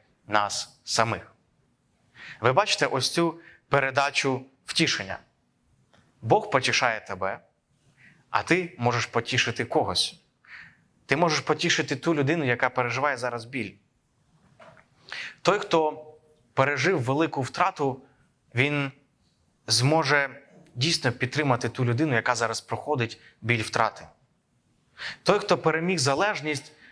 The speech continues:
зможе допомогти вийти з залежності. Я, наприклад, мені важко зрозуміти людей, які вживають наркотики. Але є люди, віруючі люди, які це все кинули, яких Христос звільнив, і вони можуть зрозуміти, як ніхто інший.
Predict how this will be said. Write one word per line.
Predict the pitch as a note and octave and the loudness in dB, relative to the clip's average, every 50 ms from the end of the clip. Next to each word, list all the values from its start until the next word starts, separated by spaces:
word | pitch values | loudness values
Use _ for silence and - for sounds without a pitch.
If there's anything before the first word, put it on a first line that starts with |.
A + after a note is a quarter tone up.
| - _ | -10 _
зможе | A2 C3 E3+ F#3+ F3 D#3 D#3 | 2 4 4 4 4 2 2
допомогти | C#3+ D#3+ D3 - D#3+ D3 D3 C#3+ C3+ - - - G#3+ | 2 2 2 2 0 0 0 -2 -2 -2 -2 -2 0
вийти | F#3 C#3 C#3 B2+ B2 - A#2 | 0 0 -2 -2 -2 -4 -4
з | A2 | 0
залежності. | B2+ C3+ D3+ E3 D3+ A#2+ - G2 F#2+ - - - - _ _ _ _ _ _ _ _ - - - - - | 0 2 2 2 0 -2 -6 -14 -20 -20 -20 -20 -20 _ _ _ _ _ _ _ _ -20 -18 -18 -10 0
Я, | - D3 G3 G#3 | 2 2 4 4
наприклад, | G3 C#3+ - D#3+ C#3+ B2+ C3 A2+ - | 0 0 2 0 2 2 0 0 0
мені | B2+ E3 G3+ | -2 -2 0
важко | F#3 F#3+ F#3 - - D3+ | 0 0 0 0 -2 -2
зрозуміти | C3 B2 B2 A#2+ B2 C3 C3+ C3 - A#2 | -2 0 -2 -2 -2 -2 -4 -4 -4 -4
людей, | A#2+ A#2 C#3+ D3+ D3+ - - - - - - _ | -2 0 0 -2 -2 -4 -10 -16 -20 -20 -8 _
які | A#2 A2+ - D3 | -4 0 2 2
вживають | B2+ A#2+ B2 A#2+ B2 A#2 A2+ - | 2 2 2 2 2 0 0 -2
наркотики. | B2 A#2 - D3+ D#3 A#2+ - G2 - - - _ - - - - | -6 -4 -2 -2 -2 -2 -4 -10 -14 -18 -20 _ -20 -16 -16 -2
Але | - A#2+ C3+ D3 C#3+ | 0 2 2 2 2
є | D3+ | 2
люди, | D#3+ G3 F#3+ D#3+ E3 D#3 D3 - - _ _ _ _ _ _ _ A2+ | 0 0 0 0 0 0 -2 -6 -10 _ _ _ _ _ _ _ 0
віруючі | A#2+ E3+ F#3 E3 D3+ C3+ B2+ - C3 | 0 2 2 4 2 2 2 2 0
люди, | C3+ D#3+ D3+ B2 B2 | 0 0 0 0 0
які | A#2+ B2 A#2+ - E3+ | 0 -2 -2 -2 -4
це | C#3+ - D3 | 0 0 0
все | A#2 - C#3 C3 | 2 2 0 0
кинули, | - - - F#3 G3 F3 C3 A#2 A2+ A2 G#2 - - - - _ | 0 -2 -2 0 0 0 0 -2 -4 -6 -8 -10 -18 -20 -10 _
яких | - B2+ C3 F3+ E3 C3+ - - | -4 -2 0 0 -2 -2 -6 -6
Христос | - - D3+ D#3 D3 - - F3+ F3 D#3 A#2 | -2 0 2 2 2 2 2 2 2 2 0
звільнив, | A#2+ C3+ D3 D3 E3+ F#3+ F#3 D3+ A#2+ - _ _ _ _ _ _ | 0 0 0 0 0 0 -2 -4 -6 -10 _ _ _ _ _ _
і | - C#3+ D3 | 0 2 2
вони | E3 F#3 G3+ G3 | 2 2 2 2
можуть | F#3+ F#3 E3 E3+ F3 - - - - | 2 2 2 2 0 -2 -6 -8 -4
зрозуміти, | A#2 B2 D#3 F3+ E3 D#3+ F#3+ G#3+ A#3+ - F#3 E3+ | 0 2 2 2 2 2 2 2 2 2 2 0
як | F3 E3 - F3 | 0 0 0 -4
ніхто | E3+ E3 - F#3 | -6 -2 -2 -2
інший. | - - D#3+ C#3+ A#2+ G#2+ - - F2+ - | -2 0 -2 -2 -2 -2 -4 -8 -10 -16